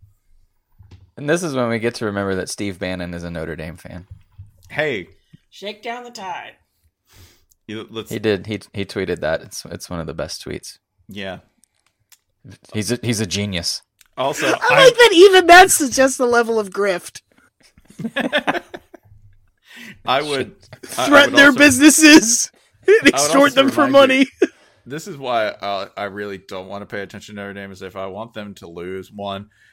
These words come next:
Speaker 2: I do have to root against the team, which is potentially looking like a really interesting to watch team, which sucks. Um, in addition to that, the teams I have to root for outside of our beloved Pitt,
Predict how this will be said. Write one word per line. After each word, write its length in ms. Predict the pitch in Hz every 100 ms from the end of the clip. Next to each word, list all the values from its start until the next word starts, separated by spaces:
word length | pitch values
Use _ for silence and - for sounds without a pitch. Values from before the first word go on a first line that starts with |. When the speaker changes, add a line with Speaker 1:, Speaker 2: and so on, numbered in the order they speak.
| _
Speaker 2:
I 100 | 101
do 120 | 95
have 140 | 101 95
to 100 | 92
root 160 | 92 95
against 240 | 98 87
the 60 | -
team, 280 | 95 92
which 140 | 87 -
is 80 | 87
potentially 460 | 92 90 90 87
looking 260 | 85 80 90
like 180 | 87 -
a 60 |
really 240 | 85 87 82
interesting 460 | 87 90 - 87 82
to 100 | 87
watch 400 | 82 85 - -
team, 320 | 101 95 92
which 240 | - 92 -
sucks. 460 | - 85 87 - _ _ _ _ _ -
Um, 340 | 92 82 82 - _
in 100 | 107 104
addition 420 | 90 104 110 95
to 140 | 98
that, 300 | 87 87 - _
the 260 | - - 196
teams 340 | - 113 113
I 80 | 107
have 140 | 104 -
to 80 | 95
root 240 | 98 -
for 300 | 104 98 -
outside 400 | 95 - 98 92
of 100 | 92
our 140 | 90
beloved 520 | 90 90 90 90 90 _
Pitt, 260 | 113 120